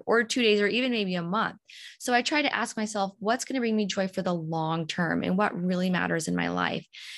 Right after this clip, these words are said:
And my husband and I do this together. Um, I mean, we, we each have our own individual accounts,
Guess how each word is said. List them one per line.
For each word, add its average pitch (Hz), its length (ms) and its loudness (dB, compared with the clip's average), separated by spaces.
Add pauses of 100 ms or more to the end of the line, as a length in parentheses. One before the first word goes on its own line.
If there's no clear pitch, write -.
(140)
And 202 380 4
my 208 120 4
husband 262 360 2
and 220 100 0
I 202 200 0 (280)
do 247 200 0
this 214 260 0
together. 208 760 0 (460)
Um, 185 360 4
I 170 80 2
mean, - 200 -2
we, 208 300 2
we 233 120 4
each - 220 2
have 220 180 2
our 185 160 2
own 185 180 0
individual 175 540 -2
accounts, 170 540 -2